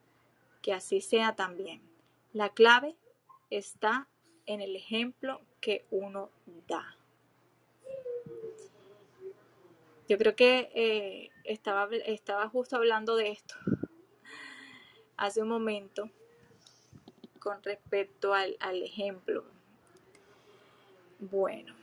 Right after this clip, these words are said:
aquí está Claudia, Liliana, bienvenidas. Gracias por responder a mi llamado. Eh, a veces siento que hay que darles como un empujoncito, invitarlas a subir para que puedan participar.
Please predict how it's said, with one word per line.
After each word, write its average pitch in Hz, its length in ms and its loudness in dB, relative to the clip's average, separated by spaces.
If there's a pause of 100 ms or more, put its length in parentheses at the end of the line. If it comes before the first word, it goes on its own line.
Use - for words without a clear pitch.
(500)
aquí 196 220 0
está 214 580 6
Claudia, 247 800 2
Liliana, 233 1000 -2 (680)
bienvenidas. 214 1120 -2 (260)
Gracias 202 440 -2
por 196 320 -2
responder 190 560 -4
a 196 80 -4
mi 202 100 -6
llamado. 185 540 0 (960)
Eh, 185 420 -2
a 214 60 2
veces 214 280 6
siento 220 380 2
que 214 300 2
hay 180 100 -2
que 208 140 4
darles 214 240 2
como 208 180 -2
un 185 100 -10
empujoncito, 208 920 -2
invitarlas 190 540 -2
a 214 80 -2
subir 180 480 -2
para 185 200 -2
que - 80 -4
puedan - 380 -6
participar. - 840 -4